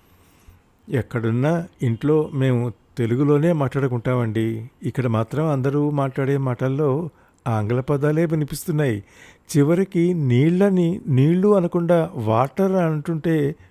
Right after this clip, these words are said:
వినడానికి వింతగా ఉందండి, వెంకట్ అన్నాడు. మన భాషను మనమే చులకన చేసుకునే జాతరే అబ్బాయి మంది. సరే, ఇప్పుడు మన ముందున్న సంగతి చూద్దాం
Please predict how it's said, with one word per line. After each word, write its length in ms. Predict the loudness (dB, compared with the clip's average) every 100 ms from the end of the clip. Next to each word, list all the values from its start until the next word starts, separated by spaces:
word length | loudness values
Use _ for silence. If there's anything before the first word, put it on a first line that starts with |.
| _
వినడానికి 600 | -2 0 2 2 0 0 -2
వింతగా 500 | -2 -4 -2 0 0
ఉందండి, 520 | 0 -2 0 -2 -4 _ _ _ _ -2
వెంకట్ 380 | -2 0 -2 -2
అన్నాడు. 340 | -2 -4 -6 -14 _ _ _ _ _ _ -8
మన 240 | -2 0 0
భాషను 680 | 0 0 0 0 2 2
మనమే 400 | 2 0 2 2
చులకన 360 | 2 0 -2 -2
చేసుకునే 480 | -2 -2 -4 -4 -2
జాతరే 360 | -2 0 2
అబ్బాయి 300 | 2 2 2
మంది. 380 | 2 0 0 -2 -6 -20 -20
సరే, 320 | -2 2 2 2 -4
ఇప్పుడు 340 | 0 4 4
మన 160 | 4 2
ముందున్న 380 | 2 2 2
సంగతి 320 | 0 0 0 -2
చూద్దాం 460 | -4 -2 0 -2